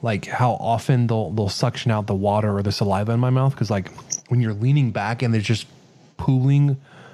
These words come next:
on the, the back of your mouth, and you're like, my reflex here is to swallow, but not with this lady's hand and three different instruments in my mouth. Like, I, I can't do it.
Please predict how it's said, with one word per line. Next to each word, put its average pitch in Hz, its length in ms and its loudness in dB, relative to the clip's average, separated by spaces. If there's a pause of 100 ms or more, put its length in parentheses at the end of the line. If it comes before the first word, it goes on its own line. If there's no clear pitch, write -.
(320)
on 113 340 2
the, 104 360 0
the 107 120 0
back 113 260 -2
of - 60 -2
your 120 140 2
mouth, 113 220 0
and 127 60 2
you're 113 100 2
like, 104 200 -2 (1200)
my 123 100 0
reflex 127 500 0
here 123 100 2
is 107 80 0
to 92 80 -2
swallow, 90 480 -2 (220)
but 117 160 -2
not 147 180 0
with 196 140 0
this 156 180 0
lady's 135 420 0 (160)
hand 143 560 2
and 107 140 -4
three 139 180 0
different 139 280 0
instruments 120 380 -2
in - 20 0
my 110 60 0
mouth. 98 180 -2
Like, 98 180 -2 (120)
I, - 60 0
I - 20 0
can't 123 260 2
do 87 140 0
it. - 100 -6